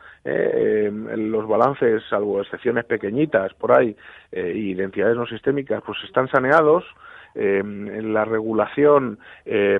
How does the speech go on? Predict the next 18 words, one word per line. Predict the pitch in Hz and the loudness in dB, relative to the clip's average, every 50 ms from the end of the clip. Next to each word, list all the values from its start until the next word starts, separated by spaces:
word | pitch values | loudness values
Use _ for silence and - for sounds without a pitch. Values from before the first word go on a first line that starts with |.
| - | 2
parece | - - - 120 - 135 | 0 0 0 0 -2 0
que | 123 120 | 2 2
hay | 123 | 2
un | 127 127 | 2 0
consenso | - 123 117 - 135 - - | -2 -4 -4 -4 -8 -8 -8
internacional | 135 123 117 113 110 110 - 117 117 120 127 123 120 - | -6 -2 -2 -2 -2 -2 -4 -4 -2 0 2 0 0 0
como | - 113 117 113 110 107 | -4 -2 -2 -2 -2 -2
que | - 110 | -2 0
ya | 104 120 | 2 2
está | 131 - - 113 117 | 0 2 0 0 2
bien, | 131 143 147 135 123 | 2 2 2 0 0
¿no? | 123 117 110 | -4 -6 -6
Que | - - 107 | -4 -6 -6
no | 113 | -6
hay | 117 | -6
que | - 131 117 | -6 -8 -10
presionar | - 117 - 131 123 123 127 139 | -10 -10 -8 -6 -4 -4 -2 -2
más, | 151 151 160 175 | -2 -2 -2 -4